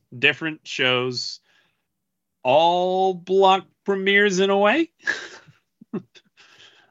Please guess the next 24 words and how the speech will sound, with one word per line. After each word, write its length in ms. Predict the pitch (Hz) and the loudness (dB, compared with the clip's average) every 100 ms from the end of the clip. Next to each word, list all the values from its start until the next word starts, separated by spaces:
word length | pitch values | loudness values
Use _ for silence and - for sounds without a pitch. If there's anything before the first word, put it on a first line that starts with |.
| _ | _
I 260 | 117 123 123 | -2 2 4
mean, 120 | 123 | 2
we're 100 | 120 | 2
kinda 220 | 143 131 | 2 2
fudging 340 | 123 147 123 120 | 4 2 2 -2
it 100 | 120 | -2
with 120 | 117 | -2
I 140 | 117 | -2
G 120 | 113 | -2
P 180 | 117 113 | -4 0
X, 180 | 123 127 | 0 0
but 220 | 120 110 _ _ - | -8 -8 _ _ -14
still. 440 | - 90 90 - | -14 -8 -6 -6
<clears throat> 60 | - - - _ _ _ _ _ _ _ _ _ _ _ _ _ _ - - _ _ - | -8 -20 -20 _ _ _ _ _ _ _ _ _ _ _ _ _ _ -16 -16 _ _ -4
It 120 | 117 | -2
at 60 | 107 | -2
least 220 | 113 110 | -4 -2
hasn't 240 | 117 107 107 | -4 -4 -6
been 100 | 110 | -2
on 220 | 151 127 | -2 -2
for 100 | 110 | -8
a 60 | |
long 240 | 104 104 98 | -6 -10 -8
time. 260 | 110 107 | -8 -10